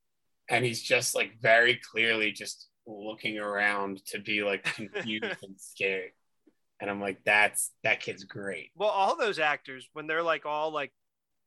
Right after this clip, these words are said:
Speaker 2: like a, like a, a mob around them, they're all just like, eh. Like,
Speaker 1: Well, he
Speaker 2: they're all
Speaker 1: looked
Speaker 2: just,
Speaker 1: like
Speaker 2: like, kinda staring at her.
Speaker 1: he looked like Beans from Mis-, uh, from Even Stevens.
Speaker 2: Maybe it was him.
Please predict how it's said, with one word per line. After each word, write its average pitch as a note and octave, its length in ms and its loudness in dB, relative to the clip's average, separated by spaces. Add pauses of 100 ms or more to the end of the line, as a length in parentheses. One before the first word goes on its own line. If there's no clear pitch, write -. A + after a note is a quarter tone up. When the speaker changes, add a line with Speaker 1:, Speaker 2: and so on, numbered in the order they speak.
Speaker 2:
like D3+ 160 -6
a, C#3 320 -10 (100)
like D3 180 -6
a, C3 80 -10 (500)
a D3 60 -12
mob D3 440 2 (240)
around D#3 400 -2
them, B2+ 300 -8 (380)
they're E3 140 2
all G3 140 6
just G3 260 -6
like, D#3+ 300 0 (520)
eh. E3 40 0
Like, F3 240 2 (1000)
Speaker 1:
Well, D3+ 180 10
he E3+ 60 10
Speaker 2:
they're E3+ 80 10
all G3+ 60 10
Speaker 1:
looked - 100 4
Speaker 2:
just, G3+ 80 8
Speaker 1:
like E3 140 6
Speaker 2:
like, - 100 -16 (340)
kinda G3 160 0
staring C#3+ 440 -4
at A#2 180 -10
her. A2+ 200 -16
Speaker 1:
he D3 160 0
looked F3+ 160 8
like F#3+ 260 6
Beans C#3+ 380 6
from G#2+ 240 -4
Mis-, A2+ 160 -2 (140)
uh, G#2+ 260 4
from A2 200 -4
Even G#2+ 240 0
Stevens. G2 400 -8 (640)
Speaker 2:
Maybe B2+ 160 -10
it D3+ 80 -8
was D3+ 220 -10
him. C3+ 140 -10